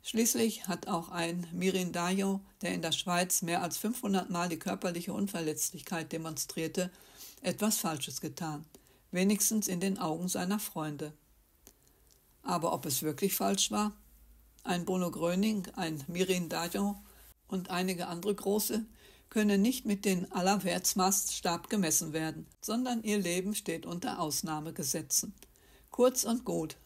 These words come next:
Bruno Gröning war eine Persönlichkeit von Format, einer jener Großen im Geist,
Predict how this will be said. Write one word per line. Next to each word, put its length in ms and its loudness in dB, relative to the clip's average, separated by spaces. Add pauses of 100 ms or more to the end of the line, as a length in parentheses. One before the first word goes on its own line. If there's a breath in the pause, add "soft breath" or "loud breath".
Bruno 260 0
Gröning 420 2
war 100 2
eine 200 4
Persönlichkeit 800 2
von 180 -4
Format, 540 0 (540 soft breath)
einer 280 4
jener 400 6
Großen 600 2
im 220 2
Geist, 480 0